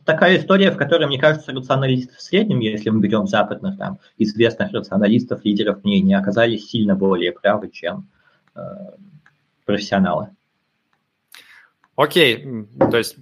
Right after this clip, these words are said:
Speaker 2: поставили себе заметочку, что рационалисты — это не те, кто только копаются в исследованиях, там нужно ещё и думать при этом, <laughs> как ни странно.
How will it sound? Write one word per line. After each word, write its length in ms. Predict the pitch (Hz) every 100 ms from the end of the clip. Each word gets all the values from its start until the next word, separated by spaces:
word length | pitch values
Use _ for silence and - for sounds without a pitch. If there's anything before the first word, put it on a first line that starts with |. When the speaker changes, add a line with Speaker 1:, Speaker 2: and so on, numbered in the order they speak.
| _
Speaker 2:
поставили 380 | 123 - 156 131
себе 280 | - 123 110
заметочку, 480 | 120 190 - -
что 480 | 131 - 117 110 107 117
рационалисты — 520 | 107 - 120 135 151 120
это 100 | 113
не 120 | 120
те, 160 | 139 131
кто 240 | - 120
только 260 | 104 123 117
копаются 540 | 131 104 120 107 -
в 60 | 104
исследованиях, 600 | - 139 165 127 104 101
там 200 | 117 117
нужно 220 | 123 117
ещё 180 | 107 131
и 60 | 117
думать 500 | 120 165 156 123 -
при 120 | 131
этом, 260 | 160 - 123
<laughs> 380 | - - - -
как 280 | - 180
ни 100 | 139
странно. 600 | 123 - 123 120 110 107